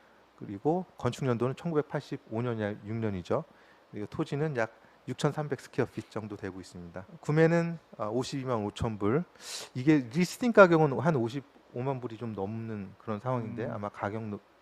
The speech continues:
Speaker 1: 절충이 좀 된 그런 상황이고요. 공사는 팔만 불, 재판매는 칠십이만 오천 불로 예측해서, 사실 마진율은 보셔서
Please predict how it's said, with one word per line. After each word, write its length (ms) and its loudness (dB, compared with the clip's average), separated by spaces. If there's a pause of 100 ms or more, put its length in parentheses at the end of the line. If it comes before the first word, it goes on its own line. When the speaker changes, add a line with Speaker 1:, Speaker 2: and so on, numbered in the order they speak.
(120)
Speaker 1:
절충이 480 -8
좀 200 -4
된 240 0
그런 200 0
상황이고요. 640 2 (380)
공사는 380 -2
팔만 440 -4
불, 180 -6 (140)
재판매는 640 -6 (320)
칠십이만 600 -8
오천 280 -10
불로 320 -6 (400)
예측해서, 600 -4
사실 360 -6
마진율은 680 -6 (580)
보셔서 260 -6